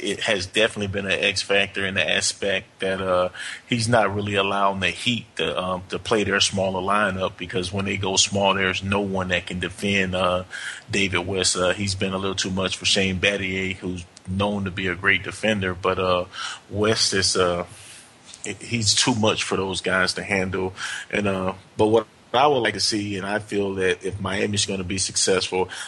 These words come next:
I feel that LeBron James is gonna be LeBron James. Uh, Dwayne Wade, nineteen shots and twenty points in the last two games. He was three of eleven for ten points in Game six. Chris Bosh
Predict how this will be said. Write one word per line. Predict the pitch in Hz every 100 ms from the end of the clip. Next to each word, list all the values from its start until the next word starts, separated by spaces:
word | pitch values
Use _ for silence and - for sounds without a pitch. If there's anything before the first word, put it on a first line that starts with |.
| -
I | 110
feel | 110 123 101
that | 95
LeBron | 92 95 98 95 90
James | 95 92 90
is | -
gonna | 90 90
be | 92
LeBron | 90 90 87
James. | 87 90 87 85 - - - - -
Uh, | 90 87 85 92 - - - - - - -
Dwayne | 110 104 117 120 113
Wade, | 113 104 95 87
nineteen | 95 110 110 - 127 113
shots | - 117 95 101
and | 92
twenty | 123 107
points | 98 - 101 87
in | 95
the | 92
last | 95 92 -
two | - 95
games. | 92 90 87 90
He | 95
was | 92 -
three | 117 113
of | 107
eleven | 104 104 101 101
for | 101 92
ten | - 107
points | 101 104 92
in | 92
Game | 98 95 90
six. | - 95 82 - - - _ _
Chris | - 139 -
Bosh | 104 117 110 107 -